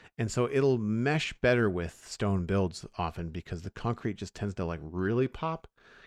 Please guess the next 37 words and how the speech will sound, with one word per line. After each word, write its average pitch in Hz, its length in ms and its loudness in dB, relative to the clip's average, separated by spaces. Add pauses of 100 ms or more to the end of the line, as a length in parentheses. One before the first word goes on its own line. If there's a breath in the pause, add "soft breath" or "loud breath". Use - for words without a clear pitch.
you 117 100 -4
know, 123 300 0
um, 95 420 -2
whereas 107 340 0
you 104 100 -4
want 110 200 -2
something 101 220 -4
to 92 80 -4
look 92 180 -4
a - 80 -16
little 98 200 -2
bit 98 120 -2
more 90 160 -2
weathered, 90 420 0 (360 soft breath)
the - 80 -8
terracotta 92 480 -2
is 98 160 -4
the - 80 -8
way 92 120 -4
to 87 80 -6
go. 95 300 -2 (260 loud breath)
But 117 160 4
I 151 220 2
found 101 460 2
that 90 280 0
because 147 380 0
the 143 80 -8
terracotta 98 720 0 (600 soft breath)
doesn't 110 440 0
stay 107 240 0
true 104 280 -2
to 98 80 -2
the 92 100 -6
color 98 540 -2
in 95 180 -6
the 90 80 -4
name 98 540 -2